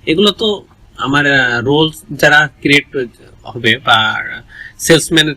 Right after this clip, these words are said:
তো এগুলো দরকার নাই। সেলস কমিশন এজেন্ট, সেলস কমিশন, অনেকে সেলস কমিশন বেজে কাজ করে, সেই কমিশন বেজে কাজ করতে হইলে তাকে একটা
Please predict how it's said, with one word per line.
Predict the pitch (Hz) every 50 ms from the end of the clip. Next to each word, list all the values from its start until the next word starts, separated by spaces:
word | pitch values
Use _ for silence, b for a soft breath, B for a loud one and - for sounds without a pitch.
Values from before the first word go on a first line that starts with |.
| -
তো | -
এগুলো | 143 117 123 123
দরকার | 120 113 151 147 - - 101
নাই। | 98 98 - - _ b b b b b b b
সেলস | - - - 220 226 226 -
কমিশন | - 190 180 185 202 - 254 233
এজেন্ট, | 220 202 196 220 277 320
সেলস | - - - 160 156 - -
কমিশন, | - 170 165 170 - - 190
অনেকে | 147 127 - 143 180 175
সেলস | - - 151 147 - -
কমিশন | - - 135 131 165 - - 214
বেজে | 202 202 196 202 202
কাজ | - 185 185 -
করে, | - - 214
সেই | 214 - 185
কমিশন | - - 127 139 139 - 185 196
বেজে | 180 180 175 185
কাজ | - - 135 - - -
করতে | - 165 143 - -
হইলে | 160 175 175 190 254 370 - b b b b b b b b b b b - -
তাকে | - 170 - -
একটা | 180 170 - - _ - 151 165